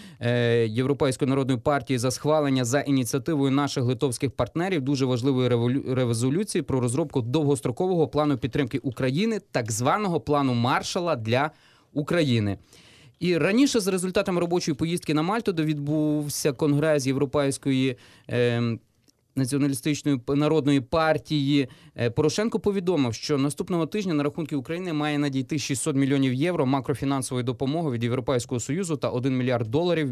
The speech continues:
від Міжнародного валютного фонду. Пане Володимир, план Маршалла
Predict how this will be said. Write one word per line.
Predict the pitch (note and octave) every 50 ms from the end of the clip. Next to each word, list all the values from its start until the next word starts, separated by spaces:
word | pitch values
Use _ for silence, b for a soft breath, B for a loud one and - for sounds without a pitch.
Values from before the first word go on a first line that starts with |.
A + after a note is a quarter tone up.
| A#2+ B2
від | A2+ A2 G#2+ B2 D3 D3+
Міжнародного | D3 B2+ A#2 A2+ A#2+ A#2+ B2+ C#3+ C#3+ C#3+ C#3+ C3+ C3
валютного | A#2+ A2+ A#2 A#2+ B2+ B2+ B2 C3 B2+ B2
фонду. | A2+ - - A#2+ A2+ G#2+ G2 G2 F2+ B B B B B B B B B
Пане | - F#3+ A3 G#3
Володимир, | E3+ E3 C#3 B2 G#2+ A2 F#2+ F#2+ - - _ B B B B B B B B B -
план | E3+ A3 B3+ A#3
Маршалла | G#3+ A#3 C4 C4+ - - A#3 G3 F3+ E3+ E3 D3 C3 A2